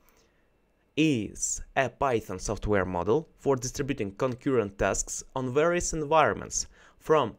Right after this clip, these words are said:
heterogeneous grids of workstations to supercomputers. <laughs> Let's translate it. S-, S C O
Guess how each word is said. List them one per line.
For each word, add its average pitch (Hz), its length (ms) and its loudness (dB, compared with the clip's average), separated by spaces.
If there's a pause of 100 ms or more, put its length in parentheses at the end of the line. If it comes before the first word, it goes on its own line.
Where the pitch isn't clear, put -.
(140)
heterogeneous 127 1700 0 (280)
grids 113 460 2 (140)
of - 320 0
workstations 120 1080 0
to 165 220 2 (120)
supercomputers. 104 1000 -4 (1800)
<laughs> - 300 8
Let's 101 180 2
translate 117 320 2
it. 95 120 -4 (320)
S-, 151 360 2 (680)
S 143 200 0
C 127 460 -6
O 113 180 0